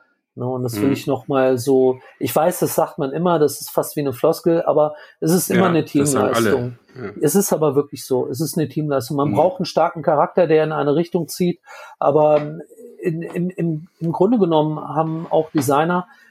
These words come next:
Speaker 1: die, deren Modelle nicht ausgewählt werden, manchmal einen großen Beitrag, weil bestimmte, äh, Details dann doch da, ähm, rübergenommen werden oder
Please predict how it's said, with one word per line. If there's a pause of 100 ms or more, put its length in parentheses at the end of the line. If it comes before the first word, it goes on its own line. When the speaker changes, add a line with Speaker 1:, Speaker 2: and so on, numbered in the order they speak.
(180)
Speaker 1:
die,
deren
Modelle
nicht
ausgewählt
werden,
manchmal
einen
großen
Beitrag,
weil
bestimmte, (520)
äh,
Details
dann
doch
da, (120)
ähm,
rübergenommen
werden
oder